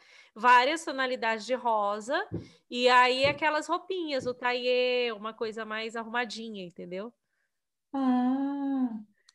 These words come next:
Speaker 1: Mas
Speaker 2: não é
Speaker 1: é
Speaker 2: muito minha
Speaker 1: isso.
Speaker 2: carinha, mas é fofinho.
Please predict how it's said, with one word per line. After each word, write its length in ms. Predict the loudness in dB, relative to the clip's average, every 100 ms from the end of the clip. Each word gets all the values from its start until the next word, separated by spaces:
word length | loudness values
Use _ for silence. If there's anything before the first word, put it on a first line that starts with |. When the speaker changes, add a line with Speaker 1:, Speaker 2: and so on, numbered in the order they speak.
| -8
Speaker 1:
Mas 260 | -4 0
Speaker 2:
não 80 | 2
é 20 |
Speaker 1:
é 40 | 2
Speaker 2:
muito 100 | 4
minha 160 | 2
Speaker 1:
isso. 100 | 2
Speaker 2:
carinha, 460 | 2 2 2 -2 0
mas 160 | 0 2
é 80 |
fofinho. 800 | 0 -4 -6 -6 -2 0 2 -2